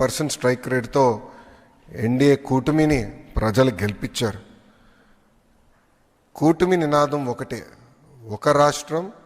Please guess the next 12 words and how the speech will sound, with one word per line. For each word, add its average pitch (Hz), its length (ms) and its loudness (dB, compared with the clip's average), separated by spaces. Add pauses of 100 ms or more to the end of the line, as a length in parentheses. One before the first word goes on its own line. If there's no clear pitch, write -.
(280)
ఒక 113 240 -6
రాజధాని, 139 760 0 (440)
అభివృద్ధి 139 420 -2
వికేంద్రీకరణ. 117 880 -6 (1500)
మీరు 123 120 -2
ఒక్కసారి 160 460 2
గమనించండి, 139 580 -2 (160)
అనంతపూర్కి 151 680 -2
కియా 131 300 2
తీసుకెళ్ళాం, 117 520 -6 (1080)
ఉత్తర 156 360 2
అనంతపూరు, 151 920 -2